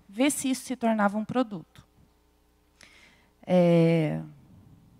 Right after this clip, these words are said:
aconteceu, a gente começou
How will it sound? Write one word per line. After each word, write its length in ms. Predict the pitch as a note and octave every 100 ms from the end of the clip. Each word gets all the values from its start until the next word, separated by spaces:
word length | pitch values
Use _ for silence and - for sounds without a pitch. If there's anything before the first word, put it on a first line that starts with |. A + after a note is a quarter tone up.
| _ _ _
aconteceu, 920 | G#3 - G3 A#3 A3+ - B3 B3+ B3+
a 40 | A#3
gente 300 | E3 F3+ -
começou 580 | - F3 E3 - E3+